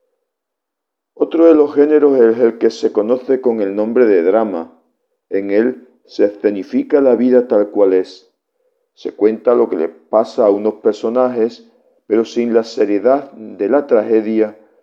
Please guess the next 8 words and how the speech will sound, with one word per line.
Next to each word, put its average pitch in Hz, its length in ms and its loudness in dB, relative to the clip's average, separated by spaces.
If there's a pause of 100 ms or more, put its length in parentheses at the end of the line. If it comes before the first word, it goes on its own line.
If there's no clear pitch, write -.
(540)
ni 117 280 -4
tampoco 107 880 -2
con 101 240 -2
la 95 160 -2
comicidad 95 720 -4
de 90 100 -2
la 92 160 -4
comedia. 87 580 -6